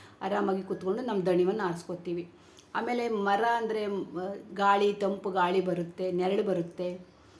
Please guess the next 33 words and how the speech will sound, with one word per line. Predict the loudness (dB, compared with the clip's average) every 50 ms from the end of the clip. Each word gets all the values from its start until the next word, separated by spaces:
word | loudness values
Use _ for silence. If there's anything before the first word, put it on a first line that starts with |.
| -20 -16 -6
ಹಾಗೆ | -2 0 2 4 4
ಮಕ್ಕಳು | 4 4 4 2 0 0 4 6
ಅಲ್ಲಿ, | 6 6 4 2 0 -2
ಸ್ಕೂಲ್ನ | -2 -4 -6 -4 -2 0 0 2
ಮಕ್ಕಳು | 0 0 -2 -2 -2 -2 -2
ಹಾಗೆ | -2 -2 -2 -2 0 0 0
ತುಂಬ | 0 0 -2 -2 -2 -4 -2 -2 0 2
ಆ | 2 2
ಮರದ | 2 0 0 0 -2 -2 -2 0 2 2 2 2 0 -2 -4 -6 -4
ಭಾಳ | 0 4 4 4 6
ಇಷ್ಟಪಡ್ತಿದ್ರು. | 4 2 0 0 -2 -4 -4 -2 -4 -4 -2 -2 -4 -2 -2 -2
ಮರದ | -2 0 0 0 -2 -2 -2
ಜೊತೆ, | -2 -4 -4 -4 -4 -4 -4 -4 -4 -6 -8 -12 -18 -20 -20 -16 -10
ಆ, | -10 -8
ಸುತ್ತಮುತ್ತಲು | -6 -6 -6 -4 -2 -2 -2 -2 -2 0 2
ಆಟ | 2 4 2 2 2 2
ಆಡೋದು, | 2 4 2 0 0 0 0 0
ಮರವನ್ನು | 2 2 4 4 4 2 2
ಸುತ್ತೋದು, | 0 -4 -8 -8 -4 -2 -2 0 0 0 2
ಮರದ | 2 0 0 0 -2
ಮೇಲೆ | -2 -2 0 -2
ಹತ್ತೋದು, | -2 -4 -4 -4 -4 -2 -2 -2 -2 -4 -4 -8 -16 -20 -20 -10 -6
ಹೀಗೆ. | -4 -4 -2 -4
ಅದರಲ್ಲಿ | -4 -6 -4 -2 -2 0 0 2 4 4 4 4 2 0 0 -2 -4
ಒಂದು | -2 0 0 2 2 2 2 2
ಹುಡುಗ, | 2 2 0 0 0 0 0 -2 -2 -2 -4
ಆ | -6
ಸ್ಕೂಲ್ನ | -6 -8 -10 -6 -4 -2 -2 -2 -2 -4
ಹುಡುಗ | -4 -2 -2 0 0 0 -2 -2 -4 -6 -8 -10 -16 -20 -20 -20 -20 -8 -2
ತುಂಬ | 0 2 2 4 6 6 6
ಆ | 6 4
ಮರಕ್ಕೆ | 2 0 0 -2 -2 -4 -4 -4 -4
ಆತ್ಮೀಯನಾಗಿದ್ದ. | -2 0 -2 -2 -4 -4 -4 -4 -2 0 0 0 -2 -2 -6 -8